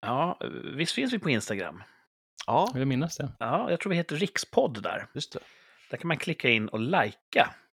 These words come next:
Speaker 1: sånt vi postar.
Speaker 2: Instagram kolon rikspodd punkt se, eller
Speaker 3: Du
Speaker 2: hur?
Speaker 3: kom
Speaker 1: Ah.
Speaker 3: på, eh, vi kan hashtagga mandelkubb. Då kommer Rolf bli glad.
Speaker 1: Ja, vi ska
Speaker 3: Det,
Speaker 1: hashtagga
Speaker 3: det, det måste ju vara en
Speaker 1: mandelkubb
Speaker 3: sån,
Speaker 1: idag. Mm.
Speaker 3: en sån hashtag som bara säljer.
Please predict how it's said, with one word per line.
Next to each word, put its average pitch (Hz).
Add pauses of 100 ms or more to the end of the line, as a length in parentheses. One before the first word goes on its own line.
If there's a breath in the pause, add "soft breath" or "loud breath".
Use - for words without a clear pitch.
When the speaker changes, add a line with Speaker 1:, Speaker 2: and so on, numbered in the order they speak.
(140)
Speaker 1:
sånt 104
vi -
postar. - (160)
Speaker 2:
Instagram 156
kolon 120
rikspodd 131
punkt -
se, 165
eller -
Speaker 3:
Du 127
Speaker 2:
hur? 123
Speaker 3:
kom 120
Speaker 1:
Ah. 131
Speaker 3:
på, -
eh, 120
vi 117
kan 135
hashtagga 131
mandelkubb. 117
Då 127
kommer 110
Rolf 117
bli 120
glad. - (680)
Speaker 1:
Ja, 170
vi 180
ska 127
Speaker 3:
Det, 139
Speaker 1:
hashtagga 127
Speaker 3:
det, 135
det 165
måste 165
ju 139
vara 120
en 113
Speaker 1:
mandelkubb 107
Speaker 3:
sån, -
Speaker 1:
idag. 113
Mm. 107
Speaker 3:
en 110
sån 120
hashtag 110
som 110
bara 107
säljer. 120